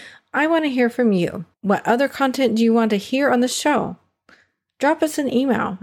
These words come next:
at podcast at B C S engineering dot com. Again, that's podcast at B C S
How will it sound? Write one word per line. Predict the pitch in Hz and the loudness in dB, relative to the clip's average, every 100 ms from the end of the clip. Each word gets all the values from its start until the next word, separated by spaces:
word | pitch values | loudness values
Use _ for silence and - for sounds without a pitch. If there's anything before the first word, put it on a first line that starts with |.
| - | -4
at | 196 190 - | -2 -2 -6
podcast | - 226 247 - - 180 226 - - - | -4 -2 -2 -4 -2 -2 -2 -6 -18 -2
at | 208 262 247 | 0 0 0
B | 208 214 | 0 0
C | - 214 202 | 0 0 2
S | 175 175 - _ | 2 0 -8 _
engineering | 214 226 233 226 196 180 175 175 - 185 | 0 2 4 4 4 2 2 0 0 0
dot | 180 175 | 0 -2
com. | - 180 170 160 - - _ - | -2 0 0 -2 -6 -16 _ -4
Again, | 180 180 175 170 | -2 0 2 2
that's | 156 - | 0 -4
podcast | - 180 180 220 - 196 180 196 - - | -4 0 0 0 -4 0 2 0 -2 -6
at | 208 175 170 - 196 | -2 -2 -2 -6 -2
B | 185 190 254 294 - | 0 2 0 -4 -10
C | - - 202 208 233 - - | -6 0 2 2 0 -4 -4
S | 175 165 - | -2 0 -4